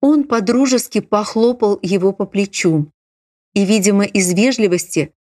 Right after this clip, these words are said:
учитывая состояние своего последнего соперника, встал и один совершил ритуальный поклон ему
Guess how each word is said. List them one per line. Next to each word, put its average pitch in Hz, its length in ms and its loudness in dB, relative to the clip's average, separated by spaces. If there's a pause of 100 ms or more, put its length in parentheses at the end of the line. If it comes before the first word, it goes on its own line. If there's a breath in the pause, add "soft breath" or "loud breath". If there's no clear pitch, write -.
(220)
учитывая 202 520 0
состояние 196 760 0
своего 180 360 0
последнего 180 640 0
соперника, 175 840 -2 (400)
встал - 560 -2
и 226 120 2
один 202 460 0
совершил 185 600 0
ритуальный 185 600 0
поклон 202 500 0
ему 185 580 0